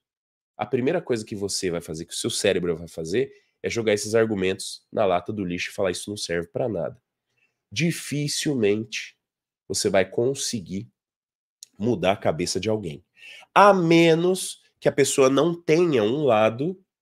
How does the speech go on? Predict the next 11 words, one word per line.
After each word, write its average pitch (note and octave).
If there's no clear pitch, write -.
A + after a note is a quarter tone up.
e B2
ela A2+
esteja A2
ali A#2
aberta A2
pra -
ouvir B2+
um C#3
lado F#2+
ou G2
outro, G2